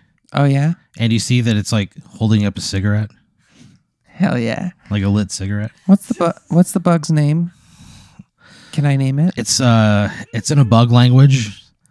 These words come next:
Speaker 2: So
Speaker 1: Okay.
Speaker 2: it's, it's, it's not anything I could possibly verbalize.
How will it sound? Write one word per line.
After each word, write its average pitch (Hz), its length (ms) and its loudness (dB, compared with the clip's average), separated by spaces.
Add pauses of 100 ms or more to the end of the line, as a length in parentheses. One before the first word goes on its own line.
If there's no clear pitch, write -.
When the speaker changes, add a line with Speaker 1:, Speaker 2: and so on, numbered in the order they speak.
(160)
Speaker 2:
So 110 260 2
Speaker 1:
Okay. 139 140 4
Speaker 2:
it's, - 180 0 (140)
it's, - 320 -6
it's 113 240 -4
not 120 180 4
anything 101 240 2
I 101 140 2
could 95 140 -8
possibly 90 600 -6 (640)
verbalize. 78 600 -8